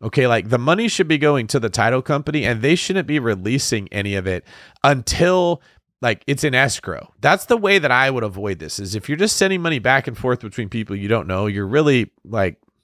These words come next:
you, there's no immune system there. There's no protection for you. So I try to avoid that. But frankly, I've never had a problem of having someone rip me off 'cause I've only done, I've only borrowed money from people that I either I knew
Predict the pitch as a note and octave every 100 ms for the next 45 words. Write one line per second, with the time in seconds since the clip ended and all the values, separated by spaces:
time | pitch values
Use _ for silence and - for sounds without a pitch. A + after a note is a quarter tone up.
0 | _ _ G2 F#2 G2 A2 F#2+ A2+ D3 D3
1 | A#2+ - G2 F#2 C3 A#2+ F#2 - E2+ D#2+
2 | D#2 F2+ B2+ A#2 - G2+ F2+ - - -
3 | G1+ - - F#2+ C#3 E3 D#3 D#3 B2 E2+
4 | G#2 - - - - - _ _ _ _
5 | _ _ _ _ _ _ - D3 F3+ G#3+
6 | D#3+ D3 E3 C#3+ A#2 B2 F#2+ A#2 D3 C3+
7 | F#2 F2 G2 F#2+ F2+ G#2+ F#2 F2+ C#2+ F2
8 | G#2 - G#2+ G#2+ B2+ D3 D3+ B2+ C3 B2
9 | D#2 _ - G#2+ C#3 F3+ C#3 G#2+ B2 C#3
10 | G#2 A2 C3+ B2+ A2 G2 G#2+ G2+ F#2+ F#2
11 | F#2 G2 F#2 F2 F2+ C#3 G#3+